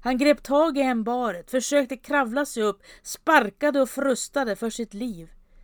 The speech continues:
Maria måste ha hållit pojken under vattenytan i flera minuter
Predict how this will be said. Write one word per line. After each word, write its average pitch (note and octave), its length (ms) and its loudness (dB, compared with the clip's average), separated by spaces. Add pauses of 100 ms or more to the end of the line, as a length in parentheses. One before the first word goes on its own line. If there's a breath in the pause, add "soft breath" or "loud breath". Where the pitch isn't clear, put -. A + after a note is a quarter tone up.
(800)
Maria A#3+ 400 4
måste A3+ 280 0
ha G#3 80 0
hållit A3 280 2
pojken B3 460 0
under G#3 140 -4
vattenytan G#3+ 720 -4
i G3+ 40 -6
flera A3+ 400 -2
minuter A3 600 -6